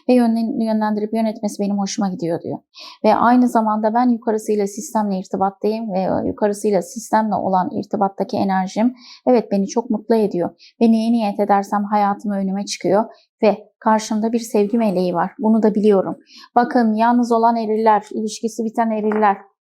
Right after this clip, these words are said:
bir şeyin dişile göre çok daha farkındalar ki sevgi meleği etrafımda, hayatımda karşıma gelecek ve ben mutlu olacağım diyor.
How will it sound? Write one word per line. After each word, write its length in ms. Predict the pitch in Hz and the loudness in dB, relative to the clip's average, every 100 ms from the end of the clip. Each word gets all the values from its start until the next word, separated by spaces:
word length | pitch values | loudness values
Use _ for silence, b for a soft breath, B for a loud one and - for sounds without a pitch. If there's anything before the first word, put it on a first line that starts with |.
| _ | _
bir 100 | 202 | -6
şeyin 420 | 208 - 226 226 214 | -6 0 0 2 -2
dişile 320 | 214 226 220 | -2 0 2
göre 200 | 208 196 | 2 0
çok 260 | 220 220 | -2 -4
daha 140 | 208 196 | 0 0
farkındalar 760 | - 208 202 208 208 240 269 254 | 2 0 0 -4 2 2 2 -2
ki 260 | 240 240 - _ _ | -6 -8 -12 _ _
sevgi 360 | - 220 233 | -4 0 2
meleği 280 | 226 202 190 | 2 0 -2
etrafımda, 720 | - 196 - 208 202 - 190 202 | -2 -2 0 0 2 0 0 2
hayatımda 600 | 214 220 208 208 214 233 | 2 4 2 -2 -2 -2
karşıma 480 | 233 202 202 220 220 | 0 -2 0 -2 -2
gelecek 640 | 208 196 185 185 202 185 - - _ B B - | 0 0 -2 -2 -2 -2 -10 -20 _ B B -2
ve 120 | 220 | 2
ben 140 | 226 | 4
mutlu 300 | 220 208 - | 2 0 2
olacağım 500 | 226 208 196 190 180 | 2 2 0 -2 -2
diyor. 180 | 180 180 | -4 -4